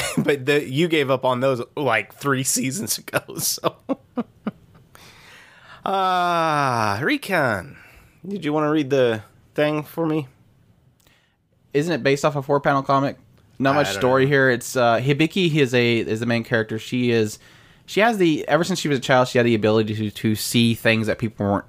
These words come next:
Speaker 2: other people weren't seeing, a person or whatever. And it turns out these are spirits. She's able to see spirits that nobody else can see that are floating around us on our daily basis,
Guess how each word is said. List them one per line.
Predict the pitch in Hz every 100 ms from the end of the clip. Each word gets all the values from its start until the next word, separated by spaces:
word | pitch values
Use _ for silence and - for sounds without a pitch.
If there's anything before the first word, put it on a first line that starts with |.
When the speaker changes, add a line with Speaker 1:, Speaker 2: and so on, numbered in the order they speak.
| -
Speaker 2:
other | 117 120
people | 110 107 110
weren't | -
seeing, | - 104
a | 101
person | - 123 123 -
or | 104
whatever. | 95 95 95
And | 101 110
it | - _ _ -
turns | - 147
out | 131 -
these | 120
are | 113
spirits. | - 160 95 - - - - -
She's | 127
able | 127 123
to | 113
see | 120
spirits | 107 - 107 110 - - - _
that | 110 107 98
nobody | 107 104 104
else | 101
can | -
see | 104 107 104
that | 98
are | 101 98 - - - _
floating | - 123 127 127
around | 123 123
us | 120
on | 110
our | 110
daily | 110 113 107
basis, | 107 107 113 104